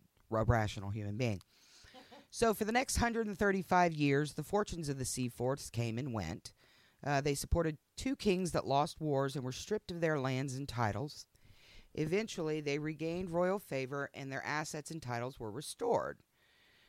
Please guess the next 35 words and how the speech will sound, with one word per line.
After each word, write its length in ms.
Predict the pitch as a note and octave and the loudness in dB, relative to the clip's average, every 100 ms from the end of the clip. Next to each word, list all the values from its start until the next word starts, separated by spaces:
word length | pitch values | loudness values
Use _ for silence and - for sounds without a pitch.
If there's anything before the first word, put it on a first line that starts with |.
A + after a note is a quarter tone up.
| _ - | _ -4
Uh, 180 | E3 C#3+ | -4 -4
clearly, 460 | - G#3+ G#3 F3 D#3+ | -2 0 2 0 2
by 200 | C#3+ C#3+ | 0 2
this 240 | A#3+ - | 0 -2
time, 340 | C3+ A2+ G#2+ | -2 -2 0
hundred 280 | A#2 B2 A#2+ | -2 -4 -4
thirty-five 460 | A#2+ A2+ G#2 A2+ D3 | -4 -6 -6 -6 -4
years, 240 | F#3 E3+ | -4 -4
the 60 | E3 | -6
predictions 460 | D3 F3+ - E3+ | -6 -6 -8 -10
of 80 | D3 | -10
the 40 | C#3+ | -12
seer 260 | - C3+ | -8 -6
were 120 | B2 C3 | -6 -6
no 200 | D3+ F3 | -6 -4
more 200 | E3+ E3+ | -4 -4
than 140 | C#3+ - | -6 -4
folklore, 580 | F#3 F3 - A2 G#2+ A2+ _ _ _ _ _ _ - | -4 -4 -6 -4 -4 -6 _ _ _ _ _ _ -8
as 160 | D#3+ | -4
life 220 | G#3 A3+ A3 | 0 0 0
for 80 | G3 | -6
the 100 | E3+ | -6
Seaforth, 680 | - E3 D3 C#3+ C#3+ D3 - _ _ | -6 -8 -8 -6 -6 -8 -14 _ _
Seaforth 560 | - - A#3+ - D3 C3+ | -12 -10 -8 -4 -4 -4
family 460 | - F3+ D3 B2+ B2 | -4 -4 -2 -4 -4
moved 280 | A#2+ B2+ | -6 -8
forward. 480 | - - G#3 F2 B1+ - _ _ _ _ _ _ _ | -12 -12 -10 -8 -10 -16 _ _ _ _ _ _ _
However, 560 | F3+ G3 G#3+ A3+ G#3+ G3+ | 2 2 2 0 0 -6
eventually 480 | - A3+ B3+ A#3+ A3+ | -6 -4 -4 -2 0
there 160 | A3 G#3 | 0 -2
was 140 | G#3 | -2
a 40 | |
new 480 | A3 A3+ A#3 A3+ A3+ E3+ | -4 -4 -4 -4 -6 -4
Lord 260 | C3+ G#2 | -4 -4
Seaforth 640 | - A2 F#2+ G2+ E2+ C3+ | -6 -10 -10 -6 -6 -6